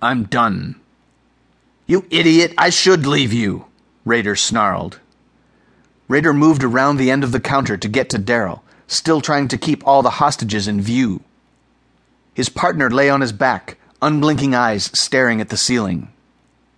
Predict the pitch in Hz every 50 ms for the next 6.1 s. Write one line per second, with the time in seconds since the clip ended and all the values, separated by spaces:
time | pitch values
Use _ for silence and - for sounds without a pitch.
0 | _ _ _ _ _ - 143 139 139 147 151 143 127 123 - 135 143 151 135 120
1 | 107 104 104 - - 104 104 101 92 95 123 117 104 87 87 - - _ _ _
2 | _ _ _ _ _ _ _ _ _ _ _ _ _ _ _ _ _ _ _ _
3 | _ - 123 147 156 165 156 131 127 151 170 170 - 147 120 143 123 - 147 143
4 | 139 110 117 139 139 123 98 90 65 - - - _ _ - 123 123 123 - -
5 | - - - 156 151 - 131 120 98 - - 131 131 143 143 - - - - -
6 | -